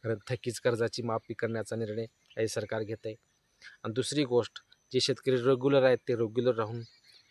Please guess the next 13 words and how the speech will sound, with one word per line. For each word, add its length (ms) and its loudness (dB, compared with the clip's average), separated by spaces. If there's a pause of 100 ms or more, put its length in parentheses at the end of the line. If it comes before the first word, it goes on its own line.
(360)
अ, 80 2 (520)
प्रोत्साहनचाही 840 2
लाभ 160 6
घेऊ 220 -6
शकतात. 360 -10 (760)
त्यामुळे 320 2
एक 100 -4
शेतकऱ्यासमोर 720 0
जो 120 -2 (120)
पडलेला 340 4
प्रश्न 400 -4
आहे, 80 -6 (680)
हा 100 0